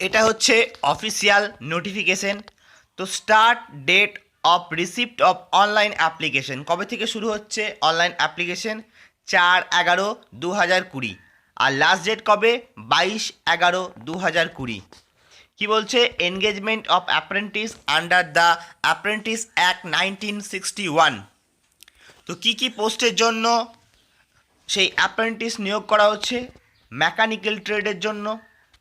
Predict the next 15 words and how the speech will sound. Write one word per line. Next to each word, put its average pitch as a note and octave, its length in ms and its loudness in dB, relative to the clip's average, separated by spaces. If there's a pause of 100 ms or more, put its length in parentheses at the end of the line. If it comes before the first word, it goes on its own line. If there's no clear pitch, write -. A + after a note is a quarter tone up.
(260)
ইলেকট্রিক্যাল A3 640 -2
ট্রেডের G#3 360 -2
জন্য, G#3 180 -4 (560)
টি A#3+ 100 -2 (160)
অ্যান্ড G3 200 2 (280)
আই, G3 80 4 (720)
হিউম্যান G#3 400 2 (100)
রিসোর্স, A3 400 -2 (560)
অ্যাকাউন্টস, G#3+ 600 2 (720)
ফাইন্যান্স, A3 440 2 (460)
ডেটা F3+ 240 4 (120)
এন্ট্রি A3+ 320 -8 (220)
অপারেটর, A3 520 2 (920)
ডোমেস্টিক A#3+ 540 0 (280)
ডেটা G3 240 4